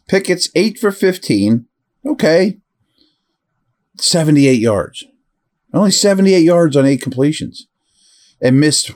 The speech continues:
way too many throws. I thought he played very poorly for much, especially the first half. You know, three or four gotta have it throws that maybe could have been touchdowns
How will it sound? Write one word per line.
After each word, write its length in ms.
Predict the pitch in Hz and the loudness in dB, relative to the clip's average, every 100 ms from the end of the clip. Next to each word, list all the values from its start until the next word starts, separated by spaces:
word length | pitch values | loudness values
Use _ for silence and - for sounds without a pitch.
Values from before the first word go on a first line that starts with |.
| _ - | _ -12
way 380 | 95 110 160 139 | -4 0 0 0
too 180 | - | 0
many 220 | 98 90 80 | 0 0 -2
throws. 540 | 80 71 58 - - _ _ | -4 -6 -6 -16 -20 _ _
I 160 | 120 143 | -8 -4
thought 200 | 175 98 | -2 -4
he 80 | |
played 280 | - 98 78 | -4 -6 -6
very 520 | 71 78 110 104 87 78 | -10 -6 -2 -2 -2 -6
poorly 440 | - 80 71 67 | -6 -6 -8 -12
for 140 | 82 | -12
much, 300 | 76 78 73 - | -8 -8 -8 -10
especially 480 | 101 107 165 151 127 | -8 -4 -2 -2 -2
the 40 | |
first 280 | - 95 - | -2 -4 -4
half. 280 | - - _ | -8 -8 _
You 120 | - 101 | -6 -2
know, 220 | 95 87 _ _ _ _ | -2 -4 _ _ _ _
three 300 | - 151 185 | -2 0 2
or 80 | 151 | 0
four 640 | 123 - 143 131 123 104 98 _ _ _ _ _ | -2 -2 2 2 2 0 -4 _ _ _ _ _
gotta 360 | - 139 143 123 | -2 0 0 0
have 340 | - 117 120 | 0 0 0
it 180 | 95 - | -4 -8
throws 560 | 101 107 104 95 87 82 | -4 0 0 0 -4 -4
that 240 | 95 - - | -4 -6 -10
maybe 500 | 95 95 131 151 135 | -6 0 2 2 0
could 160 | 147 | 0
have 80 | 131 | 0
been 140 | 120 104 | 0 0
touchdowns 680 | 131 - 143 135 131 120 | -2 -2 -2 0 2 0